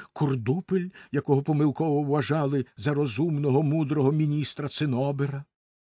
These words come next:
Та найдужче здивувався Моштерпін, коли Проспер Альпанус повів його по господі, показав бібліотеку й інші дивовижні речі,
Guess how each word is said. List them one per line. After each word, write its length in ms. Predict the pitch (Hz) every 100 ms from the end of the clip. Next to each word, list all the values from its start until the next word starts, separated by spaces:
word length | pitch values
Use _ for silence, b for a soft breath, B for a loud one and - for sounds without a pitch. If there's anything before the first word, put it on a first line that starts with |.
| _ _ _ _ _ _
Та 140 | 107
найдужче 920 | 104 98 90 82 113 226 233 - 208
здивувався 840 | 185 180 175 185 175 175 151 175 160 B -
Моштерпін, 960 | 165 170 - - 160 175 - 160 151 B B B _ _ _
коли 460 | - 101 107 113 113
Проспер 800 | - 104 101 - 107 117 110 95 _ _ _ _ _ _ _ _ _ _
Альпанус 960 | 117 101 92 - 113 143 131 123 - - _ _ _
повів 440 | - 107 92 151 131
його 280 | 117 104 98
по 160 | 107
господі, 720 | 101 98 - - 131 156 151 - _ _
показав 520 | - 113 110 95 117
бібліотеку 960 | 101 110 98 98 92 - 117 170 156 101
й 100 | 98
інші 460 | - 160 240 220 208
дивовижні 680 | 180 175 170 170 156 151 156
речі, 520 | 151 170 - 135